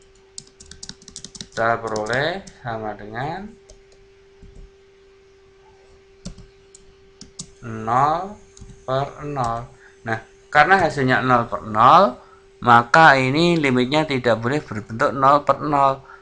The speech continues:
Maka kita harus mencari cara la-, lain. Caranya bagaimana? Dengan cara memfaktorkan. Di faktornya berapa? Coba. A-nya berapa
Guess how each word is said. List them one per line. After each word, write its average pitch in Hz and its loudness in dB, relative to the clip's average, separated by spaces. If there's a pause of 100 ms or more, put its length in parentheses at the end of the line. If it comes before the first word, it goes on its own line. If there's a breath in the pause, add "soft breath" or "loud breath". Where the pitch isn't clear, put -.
(180 loud breath)
Maka 117 0
kita 117 0
harus 139 -4 (160)
mencari 117 -2
cara 117 4
la-, 143 6 (360 soft breath)
lain. 131 0
Caranya 147 2
bagaimana? 131 0
Dengan 107 -6
cara 131 0
memfaktorkan. 139 2 (720 soft breath)
Di 170 -2
faktornya 170 2
berapa? 131 4
Coba. 104 -10 (880)
A-nya 175 2
berapa 123 2